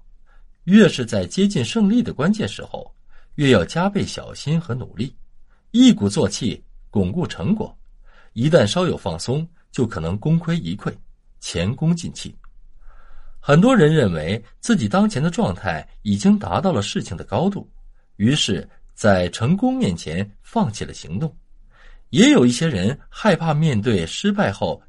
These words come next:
带来的结果，他们顾虑重重，于是避开竞争，放弃挑战。而大多数都属于懒惰、无太多追求的人。这种人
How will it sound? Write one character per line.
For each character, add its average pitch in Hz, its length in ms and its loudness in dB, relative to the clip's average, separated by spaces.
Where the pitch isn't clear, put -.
带 107 140 -2
来 90 120 -2
的 98 140 -10
结 82 240 -6
果， - 240 -12
他 139 140 -2
们 117 180 2
顾 135 160 -2
虑 90 120 0
重 92 200 -8
重， 110 320 -12
于 175 200 4
是 - 200 0
避 156 300 0
开 107 220 -4
竞 90 200 -8
争， 120 220 -6
放 156 300 -4
弃 104 140 -10
挑 - 200 -16
战。 - 240 -6
而 127 180 4
大 139 180 0
多 190 160 2
数 120 260 0
都 196 200 0
属 82 180 -8
于 110 140 2
懒 80 280 -4
惰、 151 320 -4
无 101 120 -4
太 135 220 -6
多 117 160 -4
追 226 180 -2
求 240 160 -6
的 - 140 -16
人。 107 100 -18
这 285 160 0
种 135 160 2
人 113 240 0